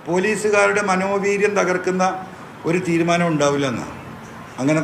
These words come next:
തന്നെയാണ് വേണ്ടത്, അതിലൊരു തർക്കവുമില്ല. പക്ഷേ ഇവിടെ മനോവീര്യം തകരുന്നവര്, പോലീസിലെ മനോവീര്യം തകരുന്നവര് ഞാൻ ഈ പറഞ്ഞ നാലോ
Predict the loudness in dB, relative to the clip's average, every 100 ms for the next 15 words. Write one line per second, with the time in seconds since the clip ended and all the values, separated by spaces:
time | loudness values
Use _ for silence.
0 | 2 4 6 6 4 2 -2 -6 -10 -12
1 | -14 -16 -16 -16 -12 -2 2 2 2 2
2 | 2 2 2 2 -4 -10 -14 -16 -16 -16
3 | -16 -16 -16 -4 2 4 4 4 4 4
4 | 4 6 6 6 6 4 4 4 2 0
5 | 0 0 -2 -6 -10 -18 -20 -14 -2 2
6 | 2 2 4 4 4 2 2 4 4 4
7 | 4 4 2 2 2 2 0 -6 -14 -18
8 | -8 2 2 4 2 2 2 0 2 4